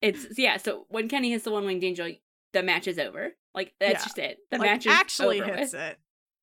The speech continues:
Speaker 1: Yeah. Um,
Speaker 2: But because it's kind of this, it takes a lot of setup, you get to have the, like, is he gonna hit it? No, they escaped. You know, it turned,
Speaker 1: it's
Speaker 2: you
Speaker 1: the
Speaker 2: know, you
Speaker 1: most
Speaker 2: get to
Speaker 1: dyna-, I'm convinced it's the most dynamic, like, finisher in <laughs> professional wrestling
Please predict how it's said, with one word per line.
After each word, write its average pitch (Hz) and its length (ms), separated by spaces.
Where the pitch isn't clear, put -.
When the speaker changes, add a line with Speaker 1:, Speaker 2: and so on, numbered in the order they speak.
Speaker 1:
Yeah. 151 300
Um, 190 260
Speaker 2:
But 180 120
because 277 520
it's 254 220
kind 277 200
of 226 100
this, 226 220
it 240 180
takes - 460
a 254 80
lot 226 220
of 190 100
setup, 262 440
you 240 140
get 202 480
to 214 140
have 185 560
the, 202 120
like, 160 300
is 226 140
he 226 100
gonna 214 200
hit 240 200
it? 277 180
No, 285 360
they 233 180
escaped. 254 540
You 208 100
know, 196 160
it 185 100
turned, 190 280
Speaker 1:
it's 240 120
Speaker 2:
you 202 40
Speaker 1:
the 480 60
Speaker 2:
know, 494 60
you 440 60
Speaker 1:
most - 80
Speaker 2:
get 254 80
to 220 60
Speaker 1:
dyna-, 208 200
I'm 294 360
convinced 214 440
it's 190 120
the 196 80
most 190 200
dynamic, 180 400
like, - 180
finisher - 340
in - 220
<laughs> - 0
professional - 400
wrestling - 680